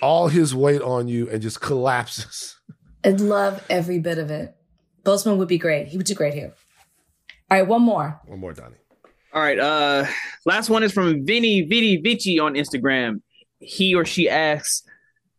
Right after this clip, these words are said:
Speaker 3: "Van's alma mater is playing Jackson State and College Game Day is pulling up this weekend.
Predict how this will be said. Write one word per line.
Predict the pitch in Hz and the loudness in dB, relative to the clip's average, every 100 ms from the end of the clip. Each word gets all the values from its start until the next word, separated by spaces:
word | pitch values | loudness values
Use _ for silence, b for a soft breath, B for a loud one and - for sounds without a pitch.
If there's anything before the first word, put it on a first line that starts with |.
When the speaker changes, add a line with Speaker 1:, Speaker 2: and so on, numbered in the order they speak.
| - | -10
Speaker 3:
"Van's | 123 180 208 214 220 196 - _ | -2 0 2 2 2 0 -6 _
alma | 165 190 190 | 0 2 2
mater | 175 175 180 135 131 | 2 2 2 2 0
is | - 127 | -4 -8
playing | - 147 135 | -4 0 2
Jackson | 143 143 - | 2 -2 -4
State | 131 - 151 147 - _ | -8 -2 -2 -2 -6 _
and | 127 | -6
College | 123 143 139 127 | -2 -2 -2 -2
Game | 131 139 139 | -2 -2 0
Day | 123 | 0
is | 107 | -2
pulling | - 113 110 | -6 -6 -2
up | 101 - _ - | -2 -4 _ -6
this | 104 | -4
weekend. | 85 85 80 | -4 -4 -4